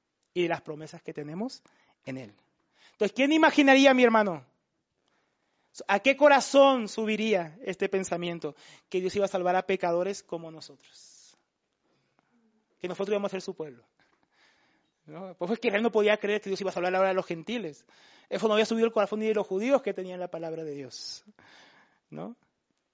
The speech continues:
Y que ahora nosotros podemos disfrutar en Cristo, mis hermanos,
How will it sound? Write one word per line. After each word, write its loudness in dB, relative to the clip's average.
Y -6
que 4
ahora 6
nosotros 0
podemos -2
disfrutar -4
en -6
Cristo, -12
mis -18
hermanos, -20